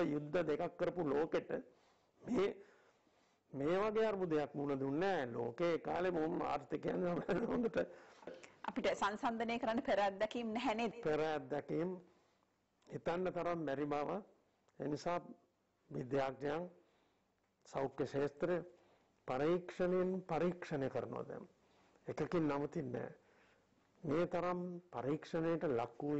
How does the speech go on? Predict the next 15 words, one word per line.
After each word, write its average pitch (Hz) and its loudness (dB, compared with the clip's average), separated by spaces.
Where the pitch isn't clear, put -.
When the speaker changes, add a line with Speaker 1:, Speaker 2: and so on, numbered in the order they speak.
Speaker 1:
යුගයක්. 117 0
අපි - -6
ආඩම්බර 196 0
වෙන්න 180 4
ඕනේ 160 0
අපේ 139 2
ජයවර්ධනපුර 143 0
විශ්වවිද්‍යාලය, 151 0
රුහුණ, 156 2
අපේ 135 0
පේරාදෙණිය 143 0
විශ්වවිද්‍යාලය 135 0
වැනි 165 0
විශ්වවිද්‍යාලවල 139 0
ඉන්න 139 2